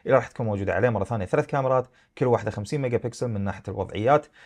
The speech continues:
آه، وخمسين ميجا بكسل كاميرا أمامية حق السيلفي. فكل الكاميرات راح يكون موحدة من ناحية ال-، الكيبل، البيكسل كاونت من ناحية عدد البكسلات. لكن اللي معروف عن شركة،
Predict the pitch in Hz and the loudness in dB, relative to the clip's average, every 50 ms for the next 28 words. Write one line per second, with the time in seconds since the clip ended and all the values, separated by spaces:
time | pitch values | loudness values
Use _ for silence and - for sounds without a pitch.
0 | - - - _ - - 123 127 127 127 123 - - 123 - 143 151 - 220 196 | -20 -20 -16 _ 4 6 8 8 8 8 6 6 2 0 -2 -2 0 0 2 2
1 | 196 160 151 165 160 - - 147 - 147 131 135 123 110 113 120 117 117 117 117 | 4 2 2 2 0 0 -2 -2 0 0 0 2 2 2 0 0 -2 -2 -2 -2
2 | 104 92 - 101 87 - - - 135 110 - - - - - 95 95 95 90 - | -2 -2 -2 -4 -6 -4 -2 0 0 0 0 -2 -8 -4 0 2 2 2 2 -2
3 | _ _ _ _ _ _ _ - - 170 175 160 170 156 156 156 143 139 139 131 | _ _ _ _ _ _ _ 0 4 4 6 6 6 6 8 8 8 6 6 2
4 | 117 110 - - 135 117 110 104 98 - - 147 143 139 135 135 - _ _ _ | -4 -6 -6 -6 -4 -2 -2 -2 -2 -2 0 2 4 4 4 4 0 _ _ _
5 | _ _ - 127 135 135 123 117 110 - - 113 113 107 101 104 - - - 101 | _ _ -2 0 0 2 2 2 0 0 0 0 0 0 0 -2 -2 -2 0 0
6 | 101 101 98 95 92 92 95 92 - - - 101 98 - - 120 - - 104 85 | 0 0 0 0 0 0 0 0 -2 -2 -2 -4 -2 -2 -2 -2 -2 -2 -4 -8
7 | - _ _ _ _ _ _ - 113 117 104 101 104 - 170 160 - - 151 - | -8 _ _ _ _ _ _ -2 0 2 2 2 2 2 0 0 2 0 -2 2
8 | - 151 151 139 - - - _ _ _ _ _ _ _ _ _ _ _ _ _ | 2 2 2 0 -2 -10 -20 _ _ _ _ _ _ _ _ _ _ _ _ _
9 | _ _ _ _ _ _ _ _ _ _ - 123 127 127 123 120 113 113 - - | _ _ _ _ _ _ _ _ _ _ -2 0 0 2 2 0 -2 -2 0 2
10 | - 135 139 117 117 104 - - 113 - - 117 113 143 170 175 - - - _ | 2 2 2 0 -2 -4 -4 -6 -8 -4 0 4 8 8 8 8 6 4 -6 _
11 | _ _ _ _ _ _ _ _ - 143 165 175 170 196 190 180 180 - - 170 | _ _ _ _ _ _ _ _ 8 10 10 10 10 6 2 2 2 4 4 6
12 | 170 170 170 131 156 185 226 226 220 - 175 185 175 - - 180 170 156 - - | 8 8 8 10 10 10 10 10 8 6 2 2 4 4 4 6 4 4 6 6
13 | 156 151 156 | 6 4 4